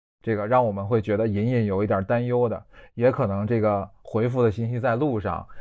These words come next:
或者回复的信息我们没收到，或者回复的信息被收到了而没有告诉我们大家啊，那就像那个叶文洁收到的那条信息一样的。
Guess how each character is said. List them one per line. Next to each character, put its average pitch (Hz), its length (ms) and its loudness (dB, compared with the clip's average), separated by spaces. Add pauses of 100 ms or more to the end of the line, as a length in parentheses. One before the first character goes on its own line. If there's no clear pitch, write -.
(140)
或 165 300 2
者 101 160 -2
回 113 220 -2
复 127 120 -2
的 117 100 4
信 107 160 0
息 123 120 0
我 101 160 2
们 98 120 -2
没 107 160 0
收 135 220 0
到， 110 320 2 (260)
或 175 160 -2
者 - 140 0
回 127 200 -2
复 139 120 -4
的 127 100 2
信 135 200 -4
息 139 120 -2
被 165 280 2
收 117 220 -2
到 113 160 2
了 107 80 -4
而 107 220 0
没 147 180 -4
有 160 120 0
告 175 240 0
诉 117 240 -4 (140)
我 113 120 0
们 110 200 0 (120)
大 147 140 0
家 185 320 2 (120)
啊， 107 260 0 (240)
那 139 120 0
就 135 140 0
像 123 240 0
那 117 140 -2
个 107 120 0
叶 123 200 0
文 104 260 0
洁 107 360 0
收 117 200 -2
到 113 160 2
的 98 100 -2
那 101 160 -2
条 95 220 0
信 104 220 0
息 110 300 -2 (200)
一 101 120 -8
样 117 260 0
的。 85 100 -6